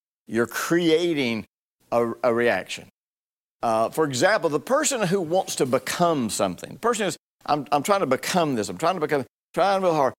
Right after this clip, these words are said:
and they're always trying to become, well, one of the things that they're constant, the reaction is in their heart, they're always saying to themselves, "I'm not that," you know? So the harder I try to convince myself that I am that, then the more my heart becomes convinced that I'm not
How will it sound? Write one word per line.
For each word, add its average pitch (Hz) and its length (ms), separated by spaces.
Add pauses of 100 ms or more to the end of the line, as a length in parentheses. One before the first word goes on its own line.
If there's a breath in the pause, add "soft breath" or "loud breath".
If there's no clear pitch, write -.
(120)
and - 100
they're 147 100
always 208 440
trying 196 280
to 165 60
become, 175 380 (300)
well, - 120
one 247 200
of 269 100
the 214 60
things 214 120
that 170 80
they're 147 120
constant, 196 560
the 135 100
reaction 151 640
is 120 300
in 131 100
their 127 100
heart, 202 320 (300)
they're - 160
always 180 320
saying 233 340
to 139 100
themselves, 123 460
"I'm 139 200
not 196 260
that," 85 260 (140)
you 113 120
know? 110 200 (180)
So - 140
the 127 80
harder 202 380
I 196 100
try 185 200
to 156 120 (260)
convince 165 600
myself 139 400
that 139 120
I 147 160
am 285 240
that, 127 420 (680)
then 135 340
the 127 80
more 147 200
my 151 140
heart 147 260
becomes 143 360
convinced 139 360
that 139 100
I'm 135 240 (420)
not 143 460